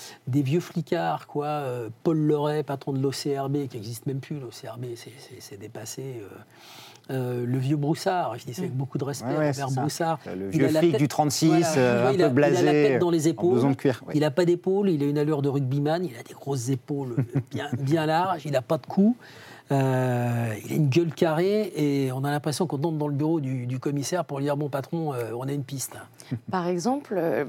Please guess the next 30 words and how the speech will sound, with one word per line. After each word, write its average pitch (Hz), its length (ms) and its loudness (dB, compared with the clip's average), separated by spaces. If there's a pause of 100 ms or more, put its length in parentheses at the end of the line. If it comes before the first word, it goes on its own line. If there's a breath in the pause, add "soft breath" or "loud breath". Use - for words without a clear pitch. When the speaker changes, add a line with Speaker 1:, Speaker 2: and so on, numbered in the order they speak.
Speaker 3:
pour 175 120 -4
revenir 208 340 2
sur 170 300 0
Christophe 202 420 0
Ondelat, 202 320 2
en 175 80 -4
tout - 100 -12
cas, 254 200 0 (100)
pourquoi, 294 240 0
à - 20 0
votre 196 200 -2
avis, 202 140 2
il 220 80 4
a 175 80 0
tant 220 200 0
marqué 196 320 0
les 175 160 -2
esprits ? 185 380 -6 (1200 loud breath)
Speaker 1:
Parce - 160 -2
que 185 80 2
c'est 175 140 0
le 156 60 -4
premier, 156 460 0 (840)
parce - 260 0
que, - 120 0
euh, 139 880 2
il 151 120 4
est 156 60 4
fou. 151 240 -8 (720)
Speaker 2:
Hmm. 101 140 -8